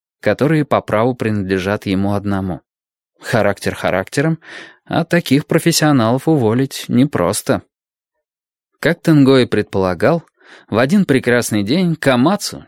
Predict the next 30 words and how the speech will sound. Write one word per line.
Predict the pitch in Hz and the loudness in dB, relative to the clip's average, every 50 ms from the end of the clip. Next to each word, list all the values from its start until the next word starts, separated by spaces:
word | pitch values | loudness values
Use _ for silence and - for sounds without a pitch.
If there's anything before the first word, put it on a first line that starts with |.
| - | 0
никого | - 139 143 135 - 147 147 151 147 | 4 4 4 4 4 2 2 4 4
не | 131 117 | 2 2
предупредив, | - - 110 104 104 - 95 101 95 101 135 190 185 - - - _ - | 0 -2 -6 -6 -6 -4 -4 -6 -4 -2 -2 -2 -4 -4 -8 -20 _ -6
вернулся | - 117 123 135 127 123 151 196 202 - - 123 | 0 2 4 4 4 4 2 2 0 -2 -2 0
на | 120 117 | 0 2
рабочее | 120 113 120 160 160 - 143 135 127 | 2 0 0 -2 -2 0 0 2 2
место | 117 110 110 107 101 - - 101 92 - _ _ _ _ _ _ _ _ | 2 2 2 0 -2 -2 -6 -8 -8 -8 _ _ _ _ _ _ _ _
и | - 127 139 | 0 2 2
безо | 143 143 127 143 139 | 4 4 4 4 2
всяких | - - 147 131 - 110 - 131 | 2 2 0 0 -2 -2 -2 -2
извинений | 123 107 113 120 123 135 135 120 110 107 | -2 0 2 2 4 4 4 4 2 2
и | |
оправданий | 101 - - 101 98 95 107 151 185 180 170 160 143 | 0 0 0 0 0 0 0 -2 0 0 0 0 0
продолжил | - - 113 104 101 101 151 175 156 139 147 135 120 | 0 0 0 0 2 2 2 2 2 2 2 2 2
работу, | 110 101 98 101 120 127 - 110 | 2 0 2 0 0 0 -2 -6
как | - 98 - - | -8 -8 -8 -6
ни | 98 92 | -8 -8
в | - | -6
чём | - - 110 110 | -4 -2 -2 0
не | 110 104 | 0 0
бывало. | 98 104 104 95 92 87 78 - - _ _ _ _ _ _ _ _ _ - | 0 0 0 0 0 -2 -4 -6 -12 _ _ _ _ _ _ _ _ _ 0
Об | 123 143 143 139 | 2 2 4 4
этом | 185 - - 110 98 | 2 2 0 -2 -2
Тенго | - 113 117 123 127 160 | -2 0 0 2 2 4
узнал | 170 156 131 131 156 170 160 | 2 2 2 2 4 4 2
от | 139 127 | 2 2
знакомого | 127 131 127 127 - 160 160 156 151 156 147 | 2 0 0 2 2 2 2 4 2 2 2
редактора, | 143 147 143 147 123 - - - 87 80 - - _ - - - _ _ _ | 2 2 2 2 0 0 -2 -6 -6 -6 -6 -10 _ -20 -20 -20 _ _ _
коллеги | - 175 175 170 170 156 123 101 - | -2 0 2 2 2 2 2 0 -2
Камацу | - - 98 101 104 - 143 143 - - - - | -2 -2 0 0 0 0 0 -2 -2 -6 -10 -12